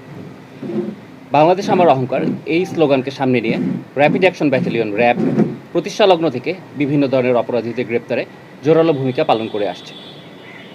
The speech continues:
র্যাবের সৃষ্টিকাল থেকে বিপুল পরিমাণে অস্ত্র,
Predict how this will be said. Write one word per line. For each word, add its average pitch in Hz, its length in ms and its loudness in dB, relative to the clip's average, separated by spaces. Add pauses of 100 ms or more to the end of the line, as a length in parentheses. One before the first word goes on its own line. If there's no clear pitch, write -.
(280)
র্যাবের 151 220 4
সৃষ্টিকাল 196 520 0
থেকে 180 260 -2 (400)
বিপুল 180 280 0
পরিমাণে 147 340 0
অস্ত্র, 127 500 0